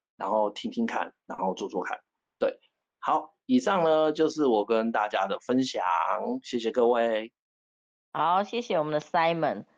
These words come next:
Speaker 2: 真的，就像 Simon 所说的，其实呢，爱多美呢，就是一个生活大卖场。而且呢，如果我们的阿扎莫开放之后呢，真的就是包罗万象。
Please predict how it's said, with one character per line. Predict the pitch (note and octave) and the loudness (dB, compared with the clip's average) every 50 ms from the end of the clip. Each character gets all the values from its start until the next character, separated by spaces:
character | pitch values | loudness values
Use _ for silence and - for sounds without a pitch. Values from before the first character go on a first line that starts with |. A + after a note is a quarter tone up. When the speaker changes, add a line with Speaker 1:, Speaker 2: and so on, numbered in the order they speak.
| _ _ _ _ _ | _ _ _ _ _
Speaker 2:
真 | _ A3+ B3 | _ -2 2
的， | B3+ B3 A3+ F#3 F3+ | 4 4 4 4 4
就 | - A3+ A3+ | 2 -2 0
像 | - A3+ A3+ A#3 | 0 0 -2 -2
Simon | - - G#3+ A3+ A3 F#3 E3+ | -2 0 0 0 0 0 -2
所 | E3+ - C#3 C3 B2+ | -2 -2 -2 -4 -4
说 | - - C#3+ D3 D3+ | -2 0 2 2 2
的， | D3 C3+ A2 E2+ - _ _ _ _ _ | 4 2 0 0 -2 _ _ _ _ _
其 | _ - A3+ | _ -6 -4
实 | A3+ A#3 A3+ | 0 0 2
呢， | A3 G#3+ G3+ G3+ F#3+ - - _ | 2 4 2 2 2 0 -2 _
爱 | - A#3 A#3+ G#3 | -4 -2 -2 0
多 | G3 G#3 G#3 G#3 | 0 -2 -2 0
美 | F#3 D#3+ C#3 | 0 -2 -2
呢， | C3+ C3+ C3+ C#3 D3 | 0 0 -2 -2 -2
就 | - - F3+ | -4 -6 -8
是 | E3+ - F3+ F3 | -6 -4 -4 -2
一 | E3+ | -2
个 | D#3 - C#3 B2+ | 0 0 -2 -2
生 | - - - - G3+ G3+ G3+ G3+ G3+ | -2 -6 -2 0 0 2 2 0 -4
活 | G3 E3+ C#3 C3 B2+ C3+ C3 - _ | -2 0 0 2 2 2 0 -4 _
大 | - F#3 D#3+ C#3+ | -4 -2 -2 0
卖 | D3 C#3 C3 | 0 -2 -4
场。 | - - A2 - - _ _ _ _ _ | -4 -6 -10 -10 -10 _ _ _ _ _
而 | - F3+ G3+ | -4 -4 -2
且 | G3+ A3 F3 | 0 2 2
呢， | D#3+ D#3+ D#3+ | 4 4 4
如 | D#3+ E3 E3 F3+ F#3+ | 4 2 0 -2 -2
果 | G#3+ G3+ F3 D#3 | 2 4 4 4
我 | C#3 C3 | 4 2
们 | B2+ C3 B2+ | 2 0 0
的 | A#2+ A#2 - - | 0 -2 -2 -2
阿 | - E3+ F#3 F#3 | -4 -2 -2 -2
扎 | F3+ G3+ F3 F3+ F#3+ | 0 0 0 0 0
莫 | F#3+ F3+ D#3 | 0 -2 -2
开 | C#3+ - - F#3+ F3 F3+ | -2 -4 -4 -2 -2 -2
放 | F3+ F#3 F3 D#3 C#3+ C#3+ | 0 -2 -4 -4 -4 -8
之 | C#3 D3 | -12 -10
后 | D#3 E3 D3+ C3+ | -4 -4 -4 -4
呢， | C3+ B2+ B2 - _ _ _ _ - - _ | -4 -8 -10 -12 _ _ _ _ -20 -12 _
真 | - G3+ G#3 G#3 | 0 0 2 2
的 | F#3+ E3+ D#3 | 2 0 0
就 | - F3+ F3 | 0 -4 -4
是 | F3 F3+ E3+ - - _ | -4 -4 -6 -6 -6 _
包 | - D#3+ D#3 D3+ D#3 | 0 2 4 4 4
罗 | D#3 D3 C#3 A2+ A#2+ B2 B2 | 2 0 -2 -2 -2 -2 0
万 | B2+ D#3 C#3 A2+ - | 0 -2 -2 -2 -6
象。 | - - D3+ B2+ - - | -8 -4 -4 -4 -4 -4